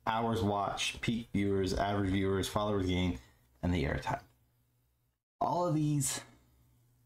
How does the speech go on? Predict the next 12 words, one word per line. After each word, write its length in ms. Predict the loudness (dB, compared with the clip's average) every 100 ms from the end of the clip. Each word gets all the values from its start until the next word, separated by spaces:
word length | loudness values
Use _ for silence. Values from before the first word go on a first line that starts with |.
| _ _
not, 360 | -2 0 -2 -2
oh, 40 | -4
sorry, 260 | -2 0
not 160 | 0 0
all 160 | 0 0
of 60 |
these, 140 | -2 -4 -10 -20 _ _ _ _ _ _ _ _ _ _ _ _ _ _ _ -4
all 180 | 0 0
but 220 | 0 0
one 320 | 2 2 2
of 100 | 2
these 480 | 2 2 2 -2